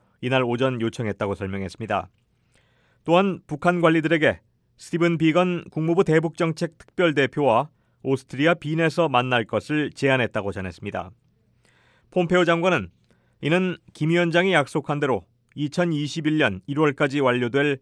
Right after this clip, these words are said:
북한의 신속한 비핵화 절차를 통해 미북 관계를 변화시키는 한편 지속적이고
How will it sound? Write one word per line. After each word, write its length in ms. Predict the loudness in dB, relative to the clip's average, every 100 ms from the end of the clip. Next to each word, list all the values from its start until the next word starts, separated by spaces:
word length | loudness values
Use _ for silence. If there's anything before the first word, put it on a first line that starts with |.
| _ _ _
북한의 400 | -12 -2 0 0
신속한 680 | -2 -4 -2 -4 -2 -2 -2
비핵화 440 | 0 0 2 -2
절차를 400 | 0 -4 -4 -6
통해 340 | -4 -4 -4 -8 _ _ _
미북 260 | -6 -4 0
관계를 320 | 0 0 -2
변화시키는 600 | 0 0 0 -2 -6 -4
한편 380 | -4 0 -2 -2 _ _ _ _
지속적이고 800 | -6 -2 -2 -2 -4 0 0 -2